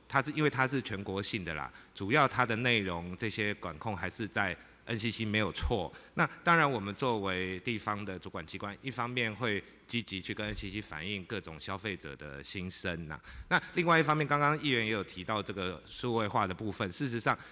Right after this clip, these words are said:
在落实数位化以后，未来也会有分组付费，那会有一个更好的市场机制。好，也许这些一直重播的台，未来消费者就可以不要再忍受它的荼毒。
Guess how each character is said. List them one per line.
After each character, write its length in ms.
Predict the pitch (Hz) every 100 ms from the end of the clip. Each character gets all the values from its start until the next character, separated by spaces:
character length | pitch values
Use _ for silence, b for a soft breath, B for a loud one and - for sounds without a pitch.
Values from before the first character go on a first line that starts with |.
| B -
在 120 | 139
落 220 | 139 131
实 280 | 107 - 98
数 200 | 95 123
位 160 | 113 104
化 240 | 101 95 78
以 180 | 76
后， 260 | 71 120 90 b b b
未 160 | 147 110
来 160 | 98
也 160 | 98 82
会 240 | 135 107
有 340 | 85 78 76 78
分 280 | - 110
组 240 | 104 78 69
付 220 | - 101
费， 260 | - 101 76 b b -
那 160 | 143 B B -
会 160 | 156
有 100 | 104
一 60 | 101
个 120 | 117 107
更 200 | 135 101
好 200 | 87 76
的 120 | 85
市 220 | - 123
场 200 | 98 82
机 180 | - 104
制。 260 | 101 107 - b
好， 160 | 110
也 120 | 104 156
许 160 | 117
这 140 | 101 123
些 180 | 123 123
一 140 | 143
直 160 | - 104
重 240 | 110 95
播 160 | 107 107
的 80 |
台， 280 | 95 - 71 b -
未 120 | 117
来 100 | 98
消 200 | 113 110
费 120 | 117
者 160 | 92 78
就 120 | 101
可 120 | -
以 80 | 85
不 120 | 95
要 100 | 95
再 80 | 98
忍 180 | 82 71
受 160 | 110 90
它 160 | 90
的 100 | 85
荼 220 | 80 78
毒。 200 | 80 69